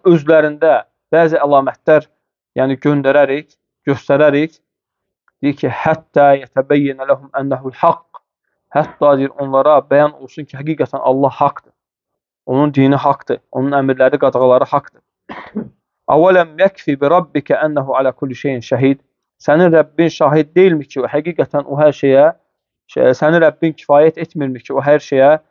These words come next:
şahiddir. Fussilə surəsinin əlli üçüncü ayəsi. Və həmçinin Allah Azza və Cəllə buyurur ki, Quran-ı Kərimdə, "Qul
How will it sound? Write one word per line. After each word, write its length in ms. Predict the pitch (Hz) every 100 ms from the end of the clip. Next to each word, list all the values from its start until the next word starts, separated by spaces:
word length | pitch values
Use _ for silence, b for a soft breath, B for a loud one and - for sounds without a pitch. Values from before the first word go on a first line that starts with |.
| _ _
şahiddir. 600 | - 127 117 131 - 107 _ _ _ _ -
Fussilə 400 | 131 - 147 135
surəsinin 560 | - 131 113 131 143 170 _ _ _ -
əlli 240 | 123 127 120
üçüncü 540 | - 123 120 131 151 156 _ _ -
ayəsi. 420 | 123 110 - - _ _ _ _ 123
Və 80 |
həmçinin 280 | 175 214 190
Allah 260 | 175 175 175
Azza 160 | 165 156
və 60 |
Cəllə 240 | 151 175 151
buyurur 280 | 151 151 180
ki, 240 | - 151 143 _ _ _ _ _ _ _ _
Quran-ı 300 | - 156 156
Kərimdə, 460 | 135 135 127 135 156 - _ _
"Qul 100 | -